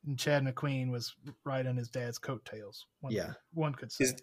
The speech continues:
Speaker 3: is this podcast our segue to opening up bulletproof fashion dot com?
Speaker 1: <laughs>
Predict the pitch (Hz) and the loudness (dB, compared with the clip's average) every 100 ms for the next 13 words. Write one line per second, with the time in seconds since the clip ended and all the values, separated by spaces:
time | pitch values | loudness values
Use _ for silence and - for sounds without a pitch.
0 | - 120 160 - 170 165 165 156 151 143 | 2 4 2 12 12 12 12 12 12 12
1 | 120 - 127 135 131 117 123 123 117 117 | 12 12 10 10 8 6 6 6 6 6
2 | 110 104 117 123 135 120 - 104 104 - | 6 8 8 8 2 0 8 10 10 4
3 | 151 156 156 - 175 - - | 0 2 2 2 0 0 6